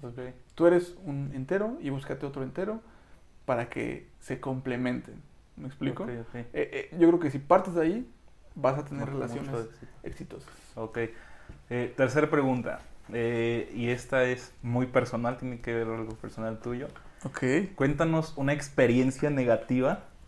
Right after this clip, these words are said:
Speaker 1: que hayas tenido, puede ser o desde el noviazgo,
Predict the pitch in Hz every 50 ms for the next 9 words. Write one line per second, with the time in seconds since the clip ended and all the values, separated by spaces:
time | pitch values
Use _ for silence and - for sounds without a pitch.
0 | - - - - - - - - - - - - - - - - 123 120 123 131
1 | 139 143 143 143 131 123 131 135 143 143 143 139 - 143 139 143 135 135 143 135
2 | 135 131 - - 107 127 120 120 117 107 120 120 117 110 113 113 117 120 123 135
3 | 151 175 196 208 208 233 254 269 370 - -